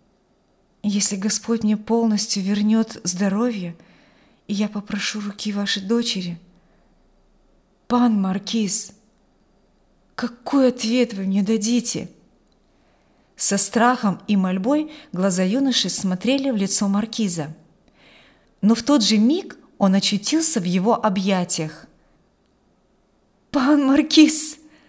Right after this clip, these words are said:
вы не сердитесь на меня за мою смелость?» ликовал Николай. «Нет, Никуша,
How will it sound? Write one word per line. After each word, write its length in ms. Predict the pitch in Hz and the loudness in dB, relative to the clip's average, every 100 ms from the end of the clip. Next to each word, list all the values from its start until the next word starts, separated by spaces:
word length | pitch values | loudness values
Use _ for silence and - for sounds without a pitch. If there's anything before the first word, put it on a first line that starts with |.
| _ - | _ -2
вы 160 | 285 | 2
не 140 | 320 330 | 4 6
сердитесь 720 | - 359 381 330 320 277 277 | 6 6 6 4 4 4 4
на 100 | 269 | 6
меня 300 | 269 294 254 | 6 6 6
за 160 | 254 | 4
мою 180 | 277 294 | 4 4
смелость?» 720 | 285 294 349 302 208 - - - _ _ _ _ _ _ _ _ | 4 2 2 4 4 2 0 -20 _ _ _ _ _ _ _ _
ликовал 460 | 208 208 220 202 185 | -4 0 2 4 4
Николай. 580 | 190 202 220 196 156 160 - _ _ _ _ _ _ _ _ _ - | 2 4 4 4 2 -4 -16 _ _ _ _ _ _ _ _ _ -4
«Нет, 640 | 208 196 175 165 165 - | 2 4 4 0 -4 -6
Никуша, 880 | 202 208 202 202 202 180 - 156 160 | 0 4 4 2 -2 0 -2 -4 -8